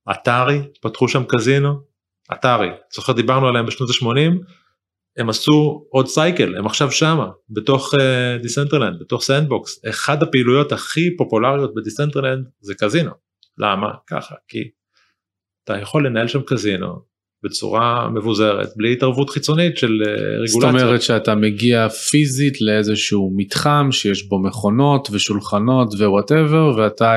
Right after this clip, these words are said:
Speaker 2: יכול בעצם באמצעות טוקנים שמבוססים על איתריום, אה, להתחיל להמר.
Speaker 1: כן, גם פוליגון אני חושב שהם מקבלים, גם מטיק. אבל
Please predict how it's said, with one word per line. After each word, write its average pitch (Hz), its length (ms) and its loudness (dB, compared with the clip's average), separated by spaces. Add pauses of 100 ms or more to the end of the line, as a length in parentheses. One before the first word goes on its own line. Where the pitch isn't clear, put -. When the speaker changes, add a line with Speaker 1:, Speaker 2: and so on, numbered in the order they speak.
Speaker 2:
יכול 107 340 0
בעצם 104 600 -2
באמצעות 95 580 -4
טוקנים 107 380 -2
שמבוססים 101 680 -6
על 95 100 -2
איתריום, 147 580 0 (480)
אה, 113 140 4
להתחיל 110 400 4
להמר. 98 320 2 (220)
Speaker 1:
כן, 180 140 -2 (600)
גם 120 200 0
פוליגון 104 380 2
אני 90 140 -8
חושב 92 220 -8
שהם 92 200 -6
מקבלים, 87 400 -10
גם 98 160 -4
מטיק. - 320 -4 (600)
אבל 113 320 2